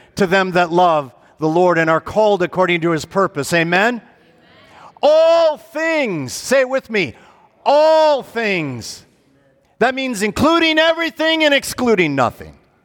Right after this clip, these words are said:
All things. The good, the bad, the difficult. You thought I was gonna say ugly, didn't you? Everything is working together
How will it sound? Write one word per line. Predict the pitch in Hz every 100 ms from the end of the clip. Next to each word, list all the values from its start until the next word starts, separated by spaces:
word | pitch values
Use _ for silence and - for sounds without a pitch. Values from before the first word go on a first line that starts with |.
| _ _ _ _ _ _ _ _ _ _ _ _ _
All | 190 208 214
things. | - 233 226 135 101 - - _ _ _ _ _ _
The | 160
good, | 131 220 254 156 107 - _ _ _
the | 139
bad, | - 226 226 190 117 - _ _ _ _
the | 160
difficult. | 135 233 247 214 165 123 95 _ _ -
You | 175
thought | 190 170
I |
was | 139
gonna | 120 117
say | 127 107
ugly, | 120 117 104
didn't | 104 104 -
you? | 92 - _ - - - - - - _ _ _ _ _ -
Everything | 302 339 320 320 320 294 220 - 262 208 165 98 - - _ _ _ _ _ _ _ _ _ _ _ _ _ _
is | 156 151
working | 185 185 185
together | 170 165 156 131